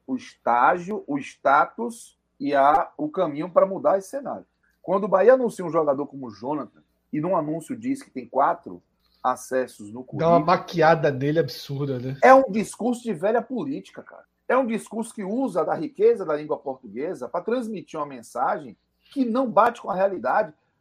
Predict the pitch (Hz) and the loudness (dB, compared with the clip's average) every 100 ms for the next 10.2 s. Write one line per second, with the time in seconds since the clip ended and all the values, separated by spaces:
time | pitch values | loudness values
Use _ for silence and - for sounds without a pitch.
0 | - 185 - 226 247 220 185 185 185 - | -10 -8 0 4 6 6 4 2 0 0
1 | 143 117 131 220 233 113 107 _ - 208 | -12 -8 -4 -4 -4 -12 -16 _ -4 0
2 | 233 285 254 220 220 202 170 - - 190 | 2 0 2 2 2 0 -2 -6 -4 -4
3 | 170 160 151 175 190 147 - 208 233 226 | -2 -4 -2 -2 -2 -6 -4 2 4 4
4 | 226 226 214 226 220 208 214 214 233 226 | 4 4 4 0 -8 -10 -2 0 0 -6
5 | 214 226 208 233 226 151 202 - _ _ | -6 -8 -4 -4 -4 -12 -16 -20 _ _
6 | _ 214 214 277 269 - - 196 214 208 | _ -4 0 2 2 0 -2 -2 -2 -2
7 | 175 175 165 151 151 151 - 139 _ 131 | -4 -6 -6 -8 -6 -6 -6 -14 _ -10
8 | 175 - _ - 127 151 196 - _ _ | -10 -12 _ -20 -16 -6 -6 -8 _ _
9 | _ 175 208 214 - 214 214 185 208 170 | _ -8 2 2 2 -4 -4 -6 -8 -8
10 | - | -8